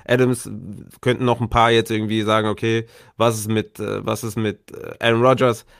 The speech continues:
Aber, äh, klar, Adams und Hill sollten da die ersten Wide Receiver vom Board sein. Malays nimmt dann Jonathan Taylor, Nick Chubb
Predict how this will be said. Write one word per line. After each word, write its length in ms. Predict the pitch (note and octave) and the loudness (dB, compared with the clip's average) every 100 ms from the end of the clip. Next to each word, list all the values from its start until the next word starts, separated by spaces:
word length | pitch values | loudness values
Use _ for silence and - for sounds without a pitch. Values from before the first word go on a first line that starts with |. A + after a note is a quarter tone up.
| _ - | _ 0
Aber, 600 | G#2 G2+ F#2 E2 - - | 0 2 0 -4 -12 -18
äh, 80 | - | -8
klar, 260 | G#2 - | -6 -4
Adams 280 | - B2 A#2+ | -2 0 0
und 100 | A2+ | 0
Hill 220 | A#2 A#2+ | 2 0
sollten 260 | G#2+ A2 G#2+ | 2 -2 0
da 80 | G2+ | -2
die 140 | G2+ | 0
ersten 440 | G2+ G2 G#2 G2 F#2+ | -2 -4 -8 -6 -4
Wide 160 | G2+ | -4
Receiver 240 | G2 G2+ G2 | -4 -4 -4
vom 220 | G2 F2 | -6 0
Board 340 | G#2+ A2 - _ | 2 2 -2 _
sein. 480 | - F#2+ A#2+ C#3+ D3 - - - - _ _ - | -14 -2 2 2 0 -4 -20 -20 -20 _ _ -2
Malays 400 | A2+ C#3+ E3+ D#3 | 2 4 4 4
nimmt 180 | D#3+ | 2
dann 460 | D#3 D#3 D3 F#2 A#2 | 4 2 2 -2 0
Jonathan 340 | C#3 D#3+ D3 | 2 2 2
Taylor, 540 | C3+ D3+ D3+ D3+ C#3+ - | 0 2 2 2 0 -2
Nick 440 | A2 A2+ C#3+ D3+ | -2 2 2 0
Chubb 360 | - D3 C#3 | -2 2 2